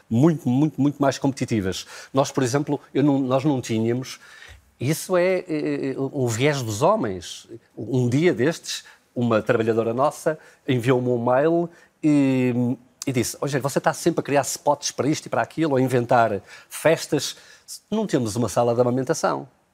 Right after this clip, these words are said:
Eu disse, "Pau, como é que é possível?" Como é que isso se resolve? Fazendo, vamos para a casa de banho. Mas eu, claro que eu construí uma sala de amamentação à, à imagem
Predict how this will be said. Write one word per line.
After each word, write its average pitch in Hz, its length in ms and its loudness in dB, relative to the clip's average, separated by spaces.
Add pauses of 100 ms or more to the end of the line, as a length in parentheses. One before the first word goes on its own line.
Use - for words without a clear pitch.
(160)
Eu 135 80 -10
disse, - 220 -20 (120)
"Pau, 139 340 -4 (420)
como 220 160 -4
é 196 80 -2
que - 120 -10
é - 40 -8
possível?" - 560 -14 (560)
Como 214 160 2
é - 40 2
que 185 100 -2
isso - 120 -2
se - 80 0
resolve? 104 420 2 (220)
Fazendo, 107 460 -4
vamos 123 240 0
para 143 80 0
a 127 40 0
casa 165 240 2
de 185 60 -8
banho. 202 400 0 (380)
Mas 175 180 -2 (140)
eu, 107 200 0 (180)
claro 113 220 2
que - 60 -4
eu 131 60 -2
construí 139 460 -2
uma 147 160 -2
sala 143 440 0 (220)
de 127 100 -2
amamentação 143 640 0
à, 190 300 0
à 120 40 -2
imagem 113 580 -2